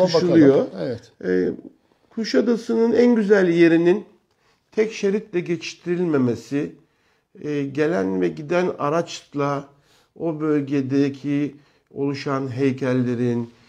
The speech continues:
Speaker 1: e, e, kıyı düzenlemelerinin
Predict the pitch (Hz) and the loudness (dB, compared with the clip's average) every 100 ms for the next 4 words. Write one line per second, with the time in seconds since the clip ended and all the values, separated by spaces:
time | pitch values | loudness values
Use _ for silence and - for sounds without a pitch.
0 | _ _ 120 127 - 117 110 139 135 131 | _ _ -6 -4 -4 -6 -6 -2 0 0
1 | 123 123 120 120 117 113 107 104 104 120 | -2 0 0 0 0 0 -2 -2 -2 -2
2 | 123 127 | -2 -6